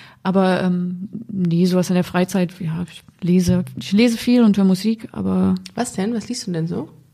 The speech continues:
Speaker 1: Ja, Bücher.
Speaker 2: Und
Speaker 1: Ja,
Speaker 2: wa-, was,
Speaker 1: schlecht.
Speaker 2: wa-, was sie
Speaker 1: <laughs> Nein, ähm, ach, von ganz normal, Romane bis Krimi.
Speaker 2: Ja?
Speaker 1: Ähm, mhm.
Speaker 2: Hast du irgendwie, was war das letzte, oder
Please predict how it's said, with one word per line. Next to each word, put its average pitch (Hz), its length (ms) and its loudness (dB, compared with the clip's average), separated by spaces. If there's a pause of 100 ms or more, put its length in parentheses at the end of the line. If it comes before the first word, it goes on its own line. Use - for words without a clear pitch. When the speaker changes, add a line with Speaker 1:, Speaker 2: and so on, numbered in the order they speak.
(360)
Speaker 1:
Ja, 202 60 0
Bücher. 220 340 -2 (400)
Speaker 2:
Und 190 120 -2
Speaker 1:
Ja, 175 120 -4
Speaker 2:
wa-, 196 220 -4
was, 202 180 -2
Speaker 1:
schlecht. 190 160 -10
Speaker 2:
wa-, 208 340 0
was 240 120 -2
sie 254 180 2
Speaker 1:
<laughs> - 40 -6
Nein, 190 400 -2
ähm, 202 340 0 (640)
ach, 175 280 -8 (480)
von 185 300 -4 (160)
ganz 202 260 0
normal, 202 300 2
Romane 202 360 0
bis 196 220 -4
Krimi. 202 440 0 (120)
Speaker 2:
Ja? 233 260 4
Speaker 1:
Ähm, 196 240 -2
mhm. 196 140 4
Speaker 2:
Hast 254 160 2
du - 60 0
irgendwie, 247 360 0 (120)
was 233 280 -6
war 262 60 0
das 240 120 -2
letzte, 233 400 -6
oder 214 220 0